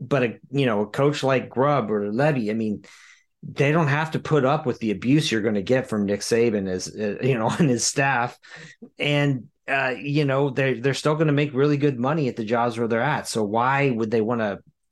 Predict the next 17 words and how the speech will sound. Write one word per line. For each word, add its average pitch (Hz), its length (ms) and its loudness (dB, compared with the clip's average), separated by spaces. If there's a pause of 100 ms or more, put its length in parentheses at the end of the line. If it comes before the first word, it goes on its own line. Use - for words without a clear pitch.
(140)
put 143 200 0
up 135 220 0
with 113 180 0
that, 104 300 -2
even 143 240 2
if 143 140 -2
it 123 100 0
is 156 160 2
coaching 95 380 -6
at 90 60 -6
Alabama? 85 580 -10 (500)
Uh, 113 440 0 (600)
you 147 160 0
know, 131 100 2
I 127 100 0
think 127 220 -2
that 123 120 -6